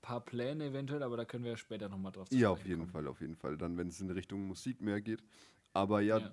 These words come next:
Speaker 2: ähm, in diesem ganzen, äh, Veränderungsprozess ist auf jeden Fall inbegriffen, dass du, äh, gemeint hattest, eben, dass du, äh, dich im, ähm, in einer bestimmten, äh, Fitnesskette,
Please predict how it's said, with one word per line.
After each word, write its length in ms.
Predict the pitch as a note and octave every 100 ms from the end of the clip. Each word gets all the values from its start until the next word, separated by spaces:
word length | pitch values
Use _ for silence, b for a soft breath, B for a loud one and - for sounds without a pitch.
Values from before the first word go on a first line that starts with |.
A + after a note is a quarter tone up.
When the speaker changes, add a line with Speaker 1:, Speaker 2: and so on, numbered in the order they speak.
| -
Speaker 2:
ähm, 420 | G2+ G#2 G2+ G2+ F#2+
in 220 | A2 G#2
diesem 380 | A#2 A#2 A#2+ G#2
ganzen, 560 | G2+ G#2+ - G#2 F#2+
äh, 160 | F#2 - -
Veränderungsprozess 1000 | - - A#2 G#2 G2+ G#2 - F#2+ F#2+ G2
ist 120 | G2
auf 160 | F#2+
jeden 120 | G2+ G2
Fall 160 | F#2+
inbegriffen, 480 | D2+ B2 A#2+ A#2 -
dass 180 | G2+ -
du, 300 | G2 F#2+ F2 -
äh, 80 | F2+
gemeint 320 | G2+ G#2 B2+
hattest, 320 | G#2 G#2+ G#2
eben, 200 | - G2
dass 160 | F#2+ -
du, 180 | F#2+ - b b b b -
äh, 240 | - - -
dich 220 | G2+ -
im, 260 | - G2 F#2+
ähm, 680 | - E2+ F2 E2 D#2+ D#2 - - - -
in 160 | - E2
einer 260 | E2+ G2 F#2+ - -
bestimmten, 560 | G#2 - A2+ - G#2
äh, 360 | F#2+ F2+ F#2+ F#2+ F#2+ -
Fitnesskette, 800 | - B2 G#2+ - G2+ A2+ C#3+